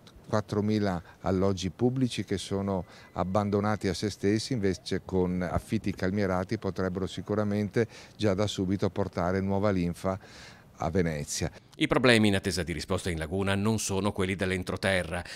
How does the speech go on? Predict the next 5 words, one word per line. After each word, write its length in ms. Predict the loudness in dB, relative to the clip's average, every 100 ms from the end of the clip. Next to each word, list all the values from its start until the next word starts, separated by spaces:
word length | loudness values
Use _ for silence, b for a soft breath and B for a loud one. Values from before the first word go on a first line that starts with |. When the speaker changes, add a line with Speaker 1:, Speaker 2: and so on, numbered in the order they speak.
| B 0
Speaker 2:
Anche 340 | 2 6 6
nell'entroterra 840 | 6 6 4 2 4 6 4 0 -6
serve 300 | -6 -8 -8
un'azione 340 | -6 -4 -4
mirata, 560 | -2 0 0 0 -4